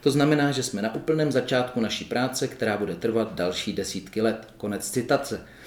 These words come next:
To jste, Vojtěchu, řekl pro článek iRozhlas v červnu loňského roku. Můžete nám objasnit, jak se odhadovala ta původní dotace a proč nakonec nestačila? Objevily se nějaké komplikace po cestě, nebo to takhle bylo plánované od začátku?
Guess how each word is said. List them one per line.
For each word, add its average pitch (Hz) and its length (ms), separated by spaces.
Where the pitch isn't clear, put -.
To 135 80
jste, 156 160
Vojtěchu, 165 340
řekl 151 260
pro 135 140
článek 139 580
iRozhlas 127 800
v - 60
červnu 123 380
loňského 117 500
roku. 120 280
Můžete 170 280
nám 214 220
objasnit, 139 680
jak 110 180
se - 100
odhadovala 170 600
ta 160 100
původní 139 420
dotace 127 560
a 113 120
proč 117 320
nakonec 131 400
nestačila? 160 800
Objevily 127 380
se 139 140
nějaké 135 300
komplikace 156 600
po 151 120
cestě, 143 400
nebo 117 180
to 117 120
takhle 117 260
bylo 117 160
plánované 117 480
od 101 120
začátku? 151 500